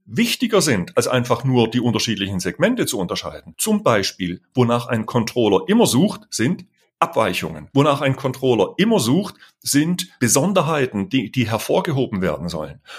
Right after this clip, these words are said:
Und deswegen sagt I B C S, „Okay, wenn das das Wichtigste ist für den, der analysiert und ich auf der anderen Seite die stärkste Waffe in Farbe habe, dann sollte ich vielleicht Farbe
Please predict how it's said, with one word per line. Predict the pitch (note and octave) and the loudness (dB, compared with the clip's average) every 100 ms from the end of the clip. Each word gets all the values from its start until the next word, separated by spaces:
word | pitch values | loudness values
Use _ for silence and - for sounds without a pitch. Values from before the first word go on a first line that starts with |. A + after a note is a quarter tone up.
| - | -2
Und | B2+ C3+ | 0 0
deswegen | A3 A#3+ G2 F2+ F2+ A2+ F#3 F#3 | 0 0 0 -2 -2 -2 -4 2
sagt | - G#2+ - | 2 2 -4
I | - A#2 | -4 -2
B | G2 | -2
C | - F2+ | -4 -2
S, | F2+ F3 - - | 0 2 2 2
„Okay, | B2+ - E2+ G#2 G#3+ - _ | 0 2 -2 0 -2 -8 _
wenn | A#2+ C#3+ C#3 | 0 2 2
das | D#3+ G3+ - | 2 0 -2
das | D#3+ - C3 | -2 -2 -2
Wichtigste | F#3+ - G3+ F3+ - | -4 -4 -2 -2 0
ist | F#3+ F3 - | -2 0 -2
für | - C#3 | -2 -2
den, | C#3+ C3+ | 0 0
der | A#2 A#2 | 0 0
analysiert | A2 G2 G2+ F#2+ G3 G3 | 0 0 0 0 0 0
und | B2+ | 0
ich | C#3 C3+ | -4 -4
auf | C3 | -4
der | A#2+ | -2
anderen | E3+ G#3+ G3 | -2 0 0
Seite | A#2+ G#2+ B2 F#3+ G#3 - _ | 4 4 4 2 0 -8 _
die | C#3+ | -2
stärkste | - - C3 B2+ - F#2 F2 | -2 2 2 0 -2 0 2
Waffe | B2+ F#3 | 0 2
in | F#3 B2+ G#2+ | 0 0 -4
Farbe | - C#3 G3 A#2+ | 0 2 4 2
habe, | F2+ F2 F#2 F3+ - - | 2 0 0 -2 -6 -6
dann | D3+ | -2
sollte | D3+ D3+ D3 | 0 0 0
ich | C3 C3 | -4 -6
vielleicht | C3+ A#2+ A#2 | -2 -2 -2
Farbe | - - F2+ F2 E3 | -4 2 4 4 2